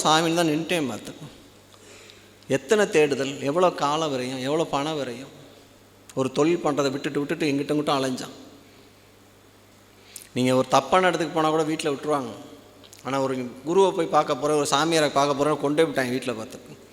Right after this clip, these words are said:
ஏன்னா அப்படியே சாமியார் என்ன பயம், என்னை விட்டுட்டு போயிடுவேங்கிற பயம். ஏங்க உள்ள உணர்றதுக்கு இது இந்த ஆள் பெஸ்ட்டு தானே இது. சன்னியாசம்னு இருக்கு, ரெண்டு நாள் லீவா வந்து சன்னியாசி வாழ்க்கை வாழ்ந்துரு.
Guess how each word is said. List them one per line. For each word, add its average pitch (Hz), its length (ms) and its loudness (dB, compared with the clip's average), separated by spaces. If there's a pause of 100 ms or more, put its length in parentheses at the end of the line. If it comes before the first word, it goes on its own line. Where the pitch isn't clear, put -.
(520)
ஏன்னா 139 80 -2
அப்படியே 165 260 0
சாமியார் 156 460 4
என்ன 185 320 0
பயம், 165 320 2 (180)
என்னை 147 180 0
விட்டுட்டு 151 260 -2
போயிடுவேங்கிற 170 600 0
பயம். 117 260 -8 (680)
ஏங்க 143 300 4
உள்ள 220 200 6
உணர்றதுக்கு 170 580 2 (320)
இது 160 160 4
இந்த 165 220 6
ஆள் 202 120 6
பெஸ்ட்டு 160 340 2
தானே 160 200 4
இது. 123 240 -2 (1080)
சன்னியாசம்னு 165 520 6
இருக்கு, 131 440 -2
ரெண்டு 147 240 2
நாள் 160 200 0
லீவா 139 580 0 (480)
வந்து 143 260 -2
சன்னியாசி 143 380 0
வாழ்க்கை 131 300 -2
வாழ்ந்துரு. 120 400 -4